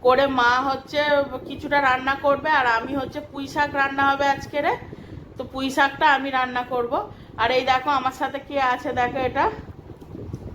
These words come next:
এটা আমাকে বিয়ের আগে ইন্দ্র গিফট করেছিল, তো এটা এখানেই থাকে, আমি ওখানে নিয়ে যাইনি। দেখো মা এখানে সবজি কাটছে, আজকে আমাদের পুঁই শাক রান্না হবে।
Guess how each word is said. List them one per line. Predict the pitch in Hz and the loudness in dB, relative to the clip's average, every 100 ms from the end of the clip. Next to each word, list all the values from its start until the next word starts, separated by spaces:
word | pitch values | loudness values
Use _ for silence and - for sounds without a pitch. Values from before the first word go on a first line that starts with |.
| - - - - - - - - - - - - - - | -10 -8 -8 -8 -10 -12 -12 -14 -10 -10 -12 -16 -10 -2
এটা | 233 254 | 2 4
আমাকে | 262 269 | 2 -2
বিয়ের | 254 254 262 | -6 -2 2
আগে | 247 233 269 | 4 2 -2
ইন্দ্র | 254 247 254 | -8 -4 -6
গিফট | 247 262 - | -6 -12 -10
করেছিল, | 269 247 240 269 262 403 - - - - | -4 -2 -2 -4 0 0 -2 -14 -12 0
তো | 254 | 4
এটা | 254 285 | 4 4
এখানেই | 269 285 294 294 | 2 0 -2 -2
থাকে, | 269 277 | -2 0
আমি | 285 262 269 | 0 0 -2
ওখানে | 240 254 262 | -2 -4 -4
নিয়ে | 254 247 | -4 -4
যাইনি। | 240 233 233 349 - - - - - - - - - - | -2 -2 -4 -8 -10 -16 -20 -20 -14 -12 -10 -10 -8 2
দেখো | 240 254 294 | 4 6 4
মা | 277 254 262 | 4 4 2
এখানে | 285 277 302 | 2 0 0
সবজি | 254 233 254 | 0 0 -2
কাটছে, | 262 262 262 294 | 0 0 2 0
আজকে | 240 214 233 | 2 0 -4
আমাদের | 233 247 - | 0 -2 -2
পুঁই | 254 247 | -4 0
শাক | 262 247 | 0 2
রান্না | 233 214 208 | -2 -2 -2
হবে। | 208 190 | 0 -2